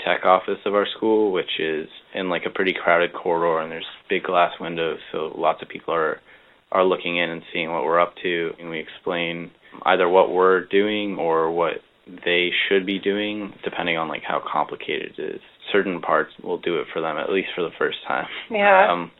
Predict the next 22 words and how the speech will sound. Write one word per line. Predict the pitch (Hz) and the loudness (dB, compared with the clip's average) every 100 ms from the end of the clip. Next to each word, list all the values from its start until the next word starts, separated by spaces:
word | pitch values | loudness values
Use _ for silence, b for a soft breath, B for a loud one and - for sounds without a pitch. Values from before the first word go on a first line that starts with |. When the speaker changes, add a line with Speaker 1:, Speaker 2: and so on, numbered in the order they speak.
| B B - | B B -6
Speaker 1:
just | 80 - | -4 -2
because | 82 85 76 - - - - | 2 2 0 -4 -18 -20 -4
it, | 156 - - - | -4 -4 -8 -6
it | - - | -2 -2
requires | - - 67 65 - | -2 2 2 2 0
a | 92 | -4
little | 82 82 | -4 -4
bit | 85 | -6
of | 80 - - | -6 -8 -8
experience, | 95 - 85 87 85 - | -8 -2 0 2 0 -4
I | - | -6
guess. | 87 - - - _ | -4 -4 -8 -20 _
A | 92 | 0
lot | 95 101 | 8 8
of | 104 | 8
it | 98 92 | 4 0
is | 85 - | -2 -6
done | 95 90 87 82 | -2 -2 -2 0
by | 80 82 | 0 2
the | 85 | 0
actual | 82 80 - 82 | -2 -4 -8 -2
students | - - 82 | 2 2 -2